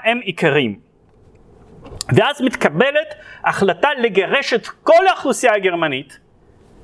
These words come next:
אה, בעיקר לקזחסטן. בערך, בסך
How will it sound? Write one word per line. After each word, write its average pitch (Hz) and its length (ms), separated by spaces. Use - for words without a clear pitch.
אה, 143 60
בעיקר 185 340
לקזחסטן. 170 680
בערך, 302 600
בסך 285 280